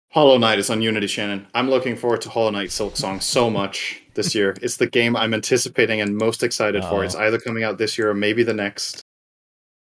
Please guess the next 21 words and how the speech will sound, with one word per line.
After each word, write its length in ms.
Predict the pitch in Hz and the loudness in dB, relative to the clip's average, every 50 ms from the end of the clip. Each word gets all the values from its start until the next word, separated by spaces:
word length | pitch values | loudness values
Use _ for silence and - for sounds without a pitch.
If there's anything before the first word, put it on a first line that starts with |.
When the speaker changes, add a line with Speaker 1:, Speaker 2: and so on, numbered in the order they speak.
| _ _ _ - | _ _ _ -8
Speaker 1:
Oh 320 | - 107 113 120 120 117 110 | -2 0 2 4 4 4 2
my 360 | 107 104 98 98 95 95 92 | 0 0 -2 0 0 0 -2
god, 540 | 85 82 - - 110 104 98 92 90 87 85 | -2 -6 -4 0 2 4 4 4 2 0 -2
if 140 | - 98 - | -6 -8 -4
that 180 | - 101 90 - | -4 -4 -4 -2
gets 200 | - 101 90 - | -4 -6 -4 -4
scrapped 480 | - - - - 107 98 92 - - | -6 -6 -4 -2 -2 -2 -2 -4 -6
or 160 | - 98 101 98 | -10 -8 -6 -4
mega 320 | 95 95 95 92 90 95 | -4 -2 -2 0 -2 -2
delayed 360 | 90 92 90 92 90 90 85 | -2 -2 -2 0 0 0 0
or 80 | 85 82 | -2 -6
something, 400 | - - - - - - - - | -8 -12 -14 -16 -16 -16 -16 -14
I 100 | - - | -14 -16
just, 460 | - - - - - - - - - _ _ _ _ _ _ _ _ _ _ _ _ _ _ _ _ _ - | -16 -14 -12 -12 -12 -12 -12 -16 -20 _ _ _ _ _ _ _ _ _ _ _ _ _ _ _ _ _ -2
that 80 | 117 113 | 0 0
would 100 | 107 95 | 0 0
be 60 | 104 | -2
such 300 | - - 107 95 - - | -4 -4 -4 -4 -6 -8
a 40 | 87 | -14
fucking 360 | - 87 82 - - - - | -14 -14 -14 -14 -16 -20 -18
shame. 320 | - - - - - - | -16 -16 -16 -16 -16 -20